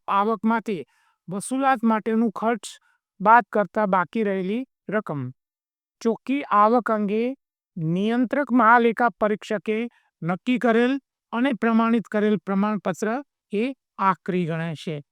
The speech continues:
કે આ, અ, પ્રમાણપત્ર કોણ આપે છે? નિયંત્રક મહાલેખા પરીક્ષક. અને એમનું આપેલું પ્રમાણપત્ર એ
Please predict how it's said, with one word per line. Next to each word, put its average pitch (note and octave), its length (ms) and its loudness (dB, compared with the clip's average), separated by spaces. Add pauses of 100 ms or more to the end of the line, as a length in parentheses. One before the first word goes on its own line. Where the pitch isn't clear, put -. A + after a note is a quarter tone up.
(200)
કે A#3+ 300 -4 (240)
આ, A3+ 300 6 (400)
અ, F#3+ 300 -2 (140)
પ્રમાણપત્ર A3+ 640 0
કોણ B3+ 260 2
આપે A#3+ 300 2
છે? A#3+ 300 -4 (260)
નિયંત્રક G#3+ 600 0
મહાલેખા G#3 600 0 (420)
પરીક્ષક. G#3 480 -2 (300)
અને G#3 140 -2
એમનું A#3+ 520 2
આપેલું G3+ 340 2
પ્રમાણપત્ર G3 840 -2
એ G#3+ 240 0